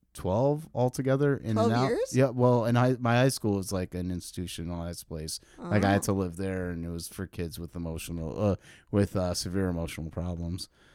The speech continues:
Speaker 2: Okay.
Speaker 1: Um, and then, uh, yeah, so, yeah, between then and when I was thirty, so, yeah, actually about fifteen years, from fifteen to thirty.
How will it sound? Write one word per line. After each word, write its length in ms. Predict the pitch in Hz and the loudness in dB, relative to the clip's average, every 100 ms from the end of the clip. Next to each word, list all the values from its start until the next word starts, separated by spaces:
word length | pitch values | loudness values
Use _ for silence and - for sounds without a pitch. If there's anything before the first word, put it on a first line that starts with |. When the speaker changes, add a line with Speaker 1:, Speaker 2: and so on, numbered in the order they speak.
| - 587 - | -14 -14 -4
Speaker 2:
Okay. 80 | 101 | 0
Speaker 1:
Um, 520 | 95 95 92 92 90 - _ | 0 0 0 -2 -4 -10 _
and 220 | 95 92 | -4 -2
then, 560 | 90 90 90 87 87 85 - | -2 -2 -4 -4 -4 -6 -6
uh, 140 | 92 | -6
yeah, 220 | 76 110 117 | 0 4 4
so, 160 | - | 4
yeah, 240 | 104 120 107 | 4 4 4
between 400 | 95 - 104 101 | 2 0 2 4
then 460 | 104 107 113 110 | 4 4 4 2
and 240 | - 101 98 | 2 -2 0
when 140 | 101 | 0
I 80 | 101 | 0
was 160 | 95 - | -2 -2
thirty, 260 | 104 120 | 2 2
so, 140 | 120 143 | 2 2
yeah, 240 | 165 247 | 2 0
actually 240 | 175 - | -2 -4
about 240 | - 127 123 | -2 -2 -2
fifteen 400 | - 131 - 135 | -4 -4 0 2
years, 200 | 147 95 | 2 0
from 140 | 87 | -6
fifteen 480 | - 98 - 113 98 | -6 -8 -2 0 0
to 120 | - | -2
thirty. 560 | 78 98 110 87 82 82 | -6 0 0 0 -2 -4